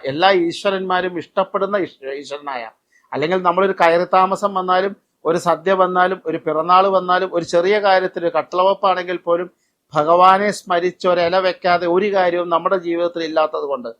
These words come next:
അത്രയും പരിഗണന കൊടുക്കുന്ന ഭഗവാനാകുമ്പോൾ നാം അതുകൊണ്ട് തന്നെ മനസ്സിലാക്കാം ഭഗവാന്റെ പ്രീതി കിട്ടിയ എത്രയും കേമത്തമാണ് നമ്മുടെ ജീവിതം,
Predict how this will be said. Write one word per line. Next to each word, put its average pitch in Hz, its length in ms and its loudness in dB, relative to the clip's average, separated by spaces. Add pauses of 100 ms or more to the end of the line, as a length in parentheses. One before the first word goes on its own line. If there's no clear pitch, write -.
(300)
അത്രയും 208 460 4
പരിഗണന 190 440 2
കൊടുക്കുന്ന 185 440 -2
ഭഗവാനാകുമ്പോൾ 175 680 0
നാം 156 200 0
അതുകൊണ്ട് 180 400 -2
തന്നെ 175 140 0
മനസ്സിലാക്കാം 156 600 -4 (320)
ഭഗവാന്റെ 175 460 2
പ്രീതി 170 400 -4
കിട്ടിയ 170 320 -4
എത്രയും 170 520 -4
കേമത്തമാണ് 165 680 -2
നമ്മുടെ 147 320 -8
ജീവിതം, 127 400 -10